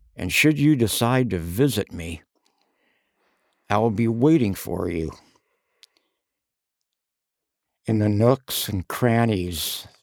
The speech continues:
of a poem such as One Art, and amid the mustard gas and illumination flares of Dulce et Decorum Est. If you open Turgenev's Fathers and Sons, and if you persevere to the end,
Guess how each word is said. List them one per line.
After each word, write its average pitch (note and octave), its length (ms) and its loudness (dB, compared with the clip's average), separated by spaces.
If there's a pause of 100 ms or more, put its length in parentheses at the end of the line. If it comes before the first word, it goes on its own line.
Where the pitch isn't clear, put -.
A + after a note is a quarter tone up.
(520)
of A2 120 -6
a A#2 60 -2
poem F2 640 -2
such F#2 300 -4
as F#2 180 -4
One G#2+ 320 0
Art, G#2 540 -4 (1080)
and A2+ 120 2
amid B2 340 4
the A#2 100 4
mustard G2 640 -2
gas F2 500 -4
and F2+ 140 -4
illumination A2+ 920 0
flares F2+ 760 -4
of E2+ 240 -12
Dulce A2+ 340 0
et - 1300 -4 (140)
Decorum F#2+ 600 -2
Est. - 500 -8 (1600)
If - 200 -2
you F#3 180 6
open D3 440 4
Turgenev's A2 720 0
Fathers G#2+ 560 0
and G2 160 -2
Sons, G2 580 -2
and F#2+ 100 -2
if B2+ 200 -2
you G3 80 2
persevere A#2+ 720 2
to A2+ 120 -4
the G2 240 -4
end, F2 460 -4